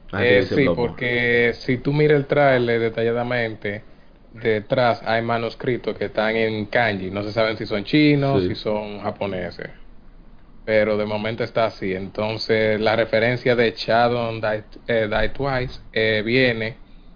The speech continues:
Speaker 2: de que el último Tenchu se llama, se llamaba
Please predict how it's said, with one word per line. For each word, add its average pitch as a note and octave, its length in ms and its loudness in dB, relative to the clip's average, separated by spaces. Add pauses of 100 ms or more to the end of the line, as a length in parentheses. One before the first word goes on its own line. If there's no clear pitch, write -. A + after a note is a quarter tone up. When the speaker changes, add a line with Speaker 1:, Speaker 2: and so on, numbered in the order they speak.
(180)
Speaker 2:
de A2+ 140 0
que A#2 80 -2
el A#2+ 60 2
último C3+ 320 0
Tenchu A#2+ 360 0
se A2 180 -4
llama, A#2+ 760 2
se - 160 -4
llamaba A2+ 460 2